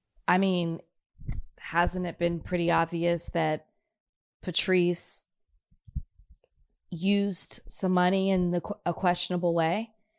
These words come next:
Can't there be some type of statement about past people who were in power, who work, or past, past person in power who worked, who might have used the money in a way that,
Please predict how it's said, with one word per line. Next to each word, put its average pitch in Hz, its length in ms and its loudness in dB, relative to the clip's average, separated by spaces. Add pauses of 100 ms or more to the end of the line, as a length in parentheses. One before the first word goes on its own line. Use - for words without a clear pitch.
(560)
Can't 208 260 4
there 220 120 8
be 214 120 2
some 202 260 0
type 196 260 2
of 190 120 -2
statement 196 720 2
about 170 560 4 (240)
past 180 520 4
people 196 640 0
who 185 600 0
were 175 340 2
in 170 260 -2
power, 196 720 2
who 190 120 -4
work, 180 340 2
or 165 80 0
past, 185 400 0 (280)
past 180 320 0
person 190 460 0
in 196 80 -4
power 180 380 2
who 170 120 -2
worked, 175 400 2 (540)
who 196 160 2
might 190 260 6
have 190 180 2
used 190 260 -4
the 190 80 2
money 180 340 2
in 175 80 2
a 170 60 0
way 175 500 4 (400)
that, 165 420 6